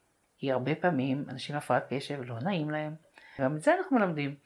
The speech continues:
עכשיו רגע, מותר להגיד, "שנייה, איבדתי אותך", או לנסות לחזור לדברים שלו כדי לראות שאתה מבין. כל מיני טכניקות כאלה כדי לא לצאת, סליחה, קצת כאילו מטומטם. כי אם אתה לא היית איתי, אתה לא שמעת,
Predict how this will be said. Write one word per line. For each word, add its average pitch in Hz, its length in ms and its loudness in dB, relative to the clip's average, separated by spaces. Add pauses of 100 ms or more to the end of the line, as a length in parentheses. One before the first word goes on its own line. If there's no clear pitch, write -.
(340)
עכשיו 185 160 -6
רגע, 220 140 0
מותר 196 240 4
להגיד, 190 280 2
"שנייה, 175 340 2
איבדתי 160 480 2
אותך", 151 240 0 (140)
או 135 300 -2 (500)
לנסות 151 420 -6
לחזור 156 300 2
לדברים 151 340 2
שלו 139 280 2
כדי 139 180 0
לראות 139 300 0
שאתה 139 240 0
מבין. 135 460 2 (440)
כל 151 120 -2
מיני 165 140 0
טכניקות 208 500 2
כאלה 131 280 2
כדי 143 280 0
לא 143 140 0
לצאת, 147 380 -6 (480)
סליחה, 147 440 -8
קצת - 220 -8 (340)
כאילו 151 260 -4
מטומטם. 180 580 -6 (100)
כי 151 140 -6
אם 165 80 -2 (360)
אתה 143 140 -2
לא 165 160 4
היית 170 200 4
איתי, 233 360 2
אתה - 160 2
לא 175 160 6
שמעת, 180 400 2